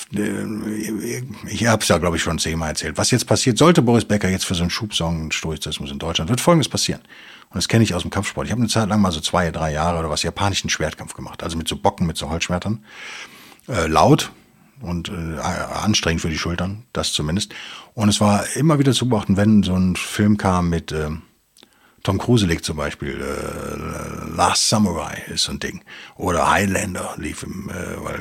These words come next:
kennt ihr Highlander eins, hatte ja auch ein Katana-Schwert. Ähm, was noch, keine Ahnung, ich bin nicht in dieser Fantasy-Welt so drin. Dann war das Dojo brechend voll. Es war super witzig. Also wenn normalerweise zwischen zehn und fünfzehn Leuten beim Training waren, waren da vierzig.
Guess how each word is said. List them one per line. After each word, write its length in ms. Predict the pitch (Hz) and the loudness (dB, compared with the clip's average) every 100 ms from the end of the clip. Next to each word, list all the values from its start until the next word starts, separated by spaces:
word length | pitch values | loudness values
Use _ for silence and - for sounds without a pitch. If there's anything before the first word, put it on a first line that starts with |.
| 80 82 | -8 0
kennt 160 | 104 | 4
ihr 140 | 98 73 | 4 4
Highlander 340 | 95 82 82 | 2 4 2
eins, 260 | 82 98 - | 2 2 2
hatte 200 | 85 78 | 0 -2
ja 120 | - | -4
auch 120 | - | -6
ein 260 | - - 85 | -10 -12 -10
Katana-Schwert. 1600 | - - - - - _ - - - - - - - 67 - - - - | -6 -4 -4 -6 -10 _ -20 -16 -16 -16 -12 -6 -2 -2 -4 -10 -14 -4
Ähm, 360 | 92 87 92 95 - _ - | -2 0 -4 -6 -12 _ -2
was 160 | 71 | 0
noch, 180 | 87 78 | 0 0
keine 200 | 87 87 | 0 0
Ahnung, 180 | 76 73 | 0 -4
ich 120 | - | -4
bin 100 | 90 | 0
nicht 140 | 85 | 0
in 60 | 71 | -2
dieser 180 | 73 76 | -4 -2
Fantasy-Welt 540 | 87 80 73 73 78 | -2 -2 -4 -4 -4
so 80 | 78 | -6
drin. 200 | 82 85 _ - - - - - _ | -6 -8 _ -20 -20 -20 -20 -20 _
Dann 280 | - 98 156 | 0 4 6
war 80 | 139 | 6
das 160 | 147 - | 4 4
Dojo 400 | 139 147 143 107 - - - | 2 4 2 2 -6 -10 -8
brechend 840 | 120 110 113 95 120 170 165 101 | -6 -2 -2 0 4 6 4 2
voll. 240 | - - - - | -2 -8 -12 -8
Es 160 | 80 | -2
war 100 | 110 | 2
super 300 | 110 147 101 | 2 2 2
witzig. 280 | 147 - 73 | 2 0 0
Also 160 | 82 87 | 0 4
wenn 100 | 113 | 4
normalerweise 580 | 98 95 110 95 95 87 | 6 6 6 4 0 -2
zwischen 300 | - 87 85 | -2 -2 -2
zehn 400 | - 98 110 104 | 0 4 4 4
und 160 | 85 | 0
fünfzehn 460 | - 104 113 - 92 | -2 -2 -2 -2 0
Leuten 160 | 85 90 | 0 -4
beim 120 | 87 | -4
Training 240 | 95 90 | -4 0
waren, 140 | 85 95 | 2 4
waren 160 | 120 | 6
da 120 | 123 127 | 6 6
vierzig. 520 | 160 170 92 - | 4 4 0 -2